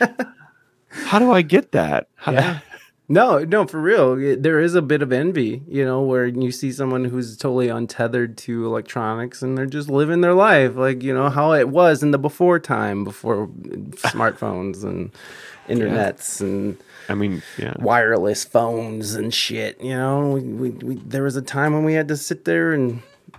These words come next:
Speaker 1: sit on a phone near the phone
Speaker 2: Yeah.
Speaker 1: wire, or else we couldn't, or you get a big long one and have a big old tangled
Speaker 2: Hell
Speaker 1: mess
Speaker 2: yeah.
Speaker 1: following you around. Now, it, it is interesting to see people sort of seeing everything unfold, and, and, and,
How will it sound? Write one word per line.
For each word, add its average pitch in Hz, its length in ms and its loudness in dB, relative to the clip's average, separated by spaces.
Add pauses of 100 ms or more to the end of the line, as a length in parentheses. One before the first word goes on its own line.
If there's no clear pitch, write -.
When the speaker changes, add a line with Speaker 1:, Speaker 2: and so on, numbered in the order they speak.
Speaker 1:
sit - 600 4
on 165 200 2
a 165 80 2
phone 165 500 4
near 175 260 8
the 156 120 0
phone 185 340 6
Speaker 2:
Yeah. 160 100 4
Speaker 1:
wire, 139 460 6
or 147 60 6
else 143 200 2
we 147 120 -4
couldn't, 147 440 0
or 151 220 6
you 180 100 2
get 156 180 4
a 156 60 4
big 151 200 6
long 180 340 10
one 120 300 4
and 110 100 0
have 131 180 0
a 131 60 0
big 143 220 2
old 120 320 -2 (240)
tangled 156 420 0
Speaker 2:
Hell 104 100 -2
Speaker 1:
mess 151 220 4
Speaker 2:
yeah. 147 80 -8
Speaker 1:
following 123 320 2
you 127 140 0
around. 123 240 0 (520)
Now, 185 120 4
it, - 260 -2
it 190 160 6
is 202 200 6
interesting 175 420 4
to 143 40 0
see 165 280 0
people 151 340 -2
sort 156 240 0
of 123 100 -4
seeing 196 500 4
everything 151 420 0
unfold, 139 600 -2
and, 123 240 0
and, 131 280 -2
and, 127 360 0